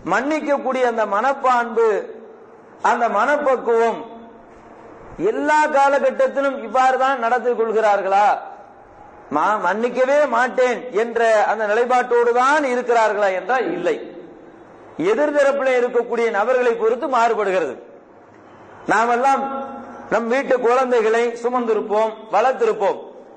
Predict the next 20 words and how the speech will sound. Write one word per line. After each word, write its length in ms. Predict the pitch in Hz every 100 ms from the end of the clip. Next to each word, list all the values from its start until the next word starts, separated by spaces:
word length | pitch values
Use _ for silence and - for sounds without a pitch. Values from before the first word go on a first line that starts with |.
| - - - -
அது 140 | - 220
ஆணாக 440 | 202 214 202 185
இருந்தாலும் 440 | 180 175 170 233 233
பெண்ணாக 440 | 220 226 214 196
இருந்தாலும் 680 | 190 180 180 262 254 - -
நம் 200 | 220 220
வீட்டு 360 | 226 254 247
பிள்ளைகள் 680 | 196 214 269 247 214 240 254 - -
வளர்த்திருப்போம். 760 | 254 247 214 202 180 151 - - - - - - -
அப்படி 300 | - 262 262
வளர்க்கக்கூடிய 760 | 240 214 277 302 247 233 262 262
அந்த 500 | 254 233 208 247 233
பிள்ளைகள் 680 | - 208 190 170 208 220 - - - - - -
கை 220 | 240 330
குழந்தைகளாக 840 | 339 302 302 277 269 240 214 202
இருக்கின்றன. 580 | 254 196 196 165 151 127 - - - - - - - -
அப்படி 340 | - - 247
கை 260 | 240 214 302
குழந்தையாக 1000 | 277 294 285 285 269 262 254 240 220 196
நாம் 400 | 208 220 208 -